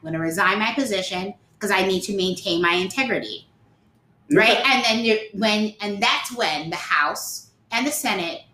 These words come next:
Speaker 1: should be like, "We need to protect these people
Speaker 2: Yes.
Speaker 1: who are deciding to abide by the core objectives of this institution.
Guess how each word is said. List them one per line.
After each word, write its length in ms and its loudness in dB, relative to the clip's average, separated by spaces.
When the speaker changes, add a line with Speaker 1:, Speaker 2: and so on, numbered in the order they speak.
Speaker 1:
should 160 -6
be 100 6
like, 240 2
"We 160 4
need 200 2
to 80 0
protect 500 0
these 220 6
people 540 2
Speaker 2:
Yes. 300 4
Speaker 1:
who 140 10
are 180 8
deciding 460 2
to 140 2
abide 420 4
by 160 -2
the 80 -10
core 260 -2
objectives 640 -6
of 300 0
this 160 -6
institution. 720 -4